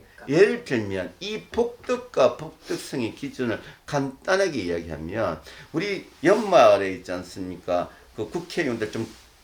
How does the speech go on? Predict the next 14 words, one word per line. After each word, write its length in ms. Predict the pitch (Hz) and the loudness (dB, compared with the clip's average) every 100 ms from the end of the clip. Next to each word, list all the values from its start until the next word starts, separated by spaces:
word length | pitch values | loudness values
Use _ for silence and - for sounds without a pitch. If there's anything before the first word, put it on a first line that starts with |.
| - | 0
걸덕이 340 | 175 190 165 | 2 4 0
있는 220 | 101 113 | 0 -4
사람들은 500 | 117 123 101 92 92 - - - | -4 -4 -2 -4 -6 -8 -12 2
양로원에 540 | 113 123 156 180 139 | 4 4 4 4 4
가가지고 640 | 95 107 117 123 117 117 - | 4 2 2 -2 -4 -4 -4
조금 360 | - 120 131 120 | -4 0 -2 -2
있지 200 | 117 110 | -6 -6
않습니까? 760 | 110 - 101 95 - - 349 - - - _ _ _ _ _ _ | -6 -6 -8 -8 -4 -4 -4 -8 -20 -20 _ _ _ _ _ _
예? 220 | 107 156 - - - | -2 -2 -4 -20 0
그것도 220 | 175 - | 2 2
자기가 420 | - 175 202 135 | 2 0 2 0
모은 320 | 104 139 98 | 2 0 0
거 60 | 78 | -4
아닙니다. 540 | 76 101 113 92 78 | -8 -6 -4 -4 -6